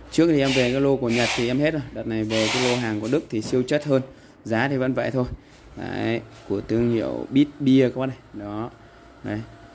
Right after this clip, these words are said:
inox ba lẻ tư. Kích thước của nó là bốn lăm nhân với lại ba lăm, rất dày dẫm và chắc chắn luôn. Mặt này thì dùng đồ ăn chín này, mặt này dùng đồ ăn sống,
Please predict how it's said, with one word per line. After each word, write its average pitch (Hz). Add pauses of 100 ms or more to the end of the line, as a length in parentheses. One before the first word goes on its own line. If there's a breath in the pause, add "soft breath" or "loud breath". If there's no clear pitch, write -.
(260)
inox 127
ba 123
lẻ 104
tư. 120 (340)
Kích 131
thước 147
của 104
nó 101
là 110
bốn 113
lăm 139
nhân 127
với 135
lại 127
ba 123
lăm, 127 (300)
rất 139 (140)
dày 107
dẫm 107
và 131
chắc 131
chắn 120
luôn. 135 (500)
Mặt 120
này 110
thì 110
dùng 110
đồ 107
ăn 117
chín 117
này, 160 (200)
mặt 107
này 107
dùng 104
đồ 104
ăn 107
sống, 107